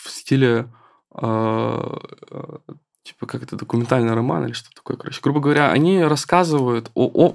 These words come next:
о своем опыте, э, создания, э, рок-фанзина.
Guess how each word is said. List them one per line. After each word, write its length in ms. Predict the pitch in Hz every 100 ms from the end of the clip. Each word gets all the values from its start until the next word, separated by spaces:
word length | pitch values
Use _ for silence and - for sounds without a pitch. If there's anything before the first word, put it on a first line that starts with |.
| 139
о 40 |
своем 360 | 139 - 139 139
опыте, 500 | 175 208 180 - 117 117 - - - -
э, 640 | 117 113 113 113 113 - - - - -
создания, 840 | - - 123 131 151 151 131 113 113 _ -
э, 60 | - - - - 104
рок-фанзина. 880 | - 131 139 - 123 123 117 101 -